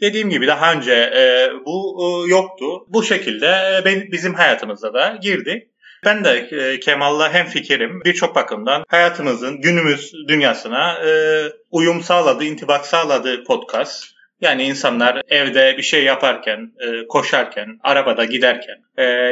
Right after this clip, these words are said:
yemek yerken, e, bir yandan da, e, podcast dinleyebiliyor. E, günümüz hayatı da oldukça hızlı.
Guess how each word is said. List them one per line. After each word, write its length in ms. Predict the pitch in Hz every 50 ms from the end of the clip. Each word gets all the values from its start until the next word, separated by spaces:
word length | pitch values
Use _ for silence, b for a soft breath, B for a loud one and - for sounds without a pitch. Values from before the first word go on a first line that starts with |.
| 127 139
yemek 280 | 143 143 143 139 131
yerken, 440 | 151 147 127 117 - 127 143 170 180
e, 380 | 175 165 160 156 151 151 151 151
bir 120 | 165 165
yandan 400 | 147 127 110 107 101 139 - 131
da, 340 | 151 156 160 156 156 156 151
e, 100 | 147 147
podcast 480 | - 165 151 - - 156 147 - - -
dinleyebiliyor. 640 | 165 156 147 131 131 131 135 127 117 107 110 135 175
E, 280 | 170 160 156 151 151 151
günümüz 420 | 165 170 156 143 139 139 139 -
hayatı 300 | 160 156 135 107 - 135
da 100 | 139 147
oldukça 380 | 147 139 139 139 - - 143 127
hızlı. 360 | 120 - - - 123 147 -